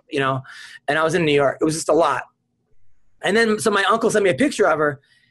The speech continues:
and she looks old, like, really old, you know, not what I remember her looking like. And then right away, I'm, like, judging, "Oh, man, that's not, man, she really aged a lot." But, like, now I feel like I'm a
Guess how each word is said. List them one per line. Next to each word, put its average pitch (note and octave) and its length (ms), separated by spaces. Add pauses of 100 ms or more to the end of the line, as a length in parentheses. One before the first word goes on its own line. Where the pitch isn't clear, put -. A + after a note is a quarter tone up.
(180)
and F3 140
she A3+ 140
looks A#3 240
old, G3 480
like, D#3 160
really F#3 380
old, A2+ 320 (180)
you E3+ 100
know, F3 140
not G#3 240
what G3 80
I F3+ 80
remember F3 340
her E3 160 (120)
looking F#3+ 300
like. A#2+ 280 (500)
And G3 120
then A3+ 180
right A#3 180
away, A3 220
I'm, F#3 180
like, E3+ 180
judging, E3 560
"Oh, F3+ 80
man, F3+ 320
that's D3+ 180
not, - 140 (260)
man, F#3 180
she - 120
really F3+ 220
aged G#3+ 280
a D3 40
lot." A2+ 260
But, G#3 80
like, A3+ 180 (160)
now B3 160
I A3 140
feel A3+ 140
like G3 100
I'm F#3 100
a D3+ 200